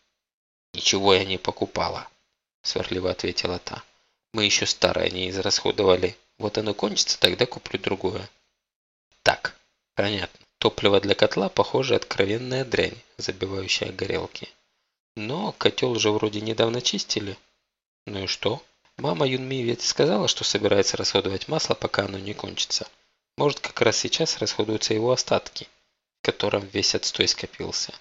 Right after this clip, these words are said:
"Да, вполне возможно. Плюс сейчас котёл включен на полную мощь. Идёт усиленное горение. Вот форсунки и засрались ударными темпами. Не за месяц, а за сутки. Тем более, что до этого он почти месяц проработал".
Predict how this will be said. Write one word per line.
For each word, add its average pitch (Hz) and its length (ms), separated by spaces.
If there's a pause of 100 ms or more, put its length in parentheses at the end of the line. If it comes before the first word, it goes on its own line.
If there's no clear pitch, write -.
(640)
"Да, 113 360
вполне 139 420
возможно. 101 640 (520)
Плюс 170 280
сейчас - 380
котёл - 340
включен - 420
на 101 80
полную 123 640
мощь. 101 300 (500)
Идёт - 320
усиленное 101 480
горение. 101 500 (480)
Вот 147 240
форсунки - 560
и 120 60
засрались 104 600
ударными 95 480
темпами. 95 600 (760)
Не 98 240
за 95 140
месяц, - 560 (140)
а 113 80
за 98 120
сутки. - 480 (140)
Тем 165 180
более, 165 300
что - 240
до 104 100
этого 110 340
он 104 100
почти - 340
месяц 98 340
проработал". - 680